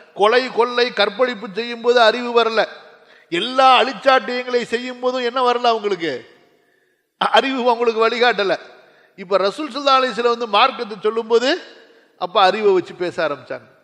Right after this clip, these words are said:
அறிவை கொண்டு குதர்க்கம் செய்ய ஆரம்பிச்சார். அல்லாஹ் சொன்னான், "வக்கானல் இன்சானு அக்ஸர ஷைஇன் ஜதலா." மனிதன் தர்க்கம் செய்பவர்களிலே மிக அதிகம் தர்க்கம் செய்பவனாக இருக்கிறான். "பல்ஹும் கௌமுன் ஹஸிமூன்." எப்படி இவர்கள் பிடிவாதம் பிடிக்கக்கூடிய,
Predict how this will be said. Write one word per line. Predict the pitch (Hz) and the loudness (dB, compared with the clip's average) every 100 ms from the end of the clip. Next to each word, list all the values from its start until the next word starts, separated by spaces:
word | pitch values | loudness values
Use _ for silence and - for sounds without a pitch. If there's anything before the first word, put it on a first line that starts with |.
| _ | _
அறிவை | - 196 226 185 | 0 0 2 -2
கொண்டு | 180 196 | -2 -4
குதர்க்கம் | 160 190 190 185 | -2 -4 -4 -8
செய்ய | 170 175 160 | -6 -2 0
ஆரம்பிச்சார். | 151 147 151 | -2 -8 -10
அல்லாஹ் | 151 170 156 | -4 -2 -2
சொன்னான், | 165 190 233 - - - | -4 -4 -4 -6 -20 -6
"வக்கானல் | 151 151 196 165 156 151 | -6 -2 -2 -2 -4 -8
இன்சானு | 151 - 165 156 156 | -12 -10 -8 -6 -10
அக்ஸர | 151 170 151 143 | -8 -6 -6 -6
ஷைஇன் | 170 208 285 - _ _ _ 131 | -8 -8 -12 -18 _ _ _ -6
ஜதலா." | 156 131 127 120 117 113 117 117 _ _ _ | -4 -4 -8 -6 -8 -10 -12 -20 _ _ _
மனிதன் | 156 180 208 185 151 117 _ _ _ _ | -4 -2 -2 -4 -6 -18 _ _ _ _
தர்க்கம் | 190 202 - 254 208 | -2 -2 -2 -8 -4
செய்பவர்களிலே | 220 220 214 220 202 214 247 | -4 0 0 0 0 -4 -4
மிக | 214 190 | -4 -2
அதிகம் | 175 180 185 180 | -2 -2 -10 -10
தர்க்கம் | 165 156 185 156 | -12 -10 -12 -10
செய்பவனாக | 175 151 151 147 131 | -10 -8 -10 -10 -10
இருக்கிறான். | 139 123 120 - - _ _ _ _ _ _ _ _ _ _ _ _ _ _ _ _ | -12 -16 -20 -20 -20 _ _ _ _ _ _ _ _ _ _ _ _ _ _ _ _
"பல்ஹும் | 202 214 170 180 156 | 0 0 -4 -8 -4
கௌமுன் | 202 240 247 339 - - - | 2 2 2 -4 -6 -20 -4
ஹஸிமூன்." | 202 - 165 147 143 139 135 | -4 -4 -10 -12 -14 -16 -18
எப்படி | 127 196 196 - 311 311 | -8 -8 -8 -10 -8 -8
இவர்கள் | 262 240 208 196 | -4 -4 -4 -12
பிடிவாதம் | - 196 262 254 226 202 160 | -16 -14 -4 -2 0 -4 -8
பிடிக்கக்கூடிய, | 196 156 180 160 160 151 | -14 -12 -12 -12 -10 -12